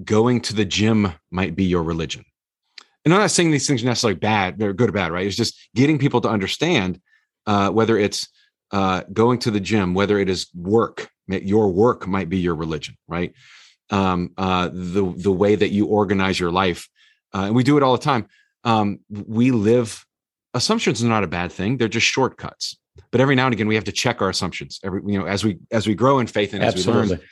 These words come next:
Speaker 1: we have to check those assumptions every now and again. Assumptions are not bad. We all live by them. You know, when you put your foot on the brake of your car, you assume it's going to stop.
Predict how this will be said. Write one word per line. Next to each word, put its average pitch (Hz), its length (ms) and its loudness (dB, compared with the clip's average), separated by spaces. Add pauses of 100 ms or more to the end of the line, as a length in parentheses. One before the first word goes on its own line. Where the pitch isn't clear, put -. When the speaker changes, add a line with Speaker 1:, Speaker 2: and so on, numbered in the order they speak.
(180)
Speaker 1:
we 120 60 0
have 107 80 0
to 101 100 0
check 117 300 -2
those 98 180 0
assumptions 101 440 -2
every 92 160 -2
now 87 140 -4
and 85 80 -4
again. 85 260 -6 (600)
Assumptions 127 440 -2
are 120 60 2
not 117 180 2
bad. 110 260 2
We 107 220 -2
all 117 320 4
live 113 160 2
by 92 120 -4
them. 90 160 -8 (200)
You 131 80 2
know, 131 60 4
when 127 80 4
you 123 80 4
put 135 220 -2
your 123 160 4
foot - 340 0
on 113 140 0
the 101 60 -2
brake 110 300 0
of 90 100 -4
your 95 100 -2
car, 113 320 0
you 98 160 0
assume 117 320 0
it's 107 120 -6
going 98 220 -6
to - 100 -12
stop. 87 300 -6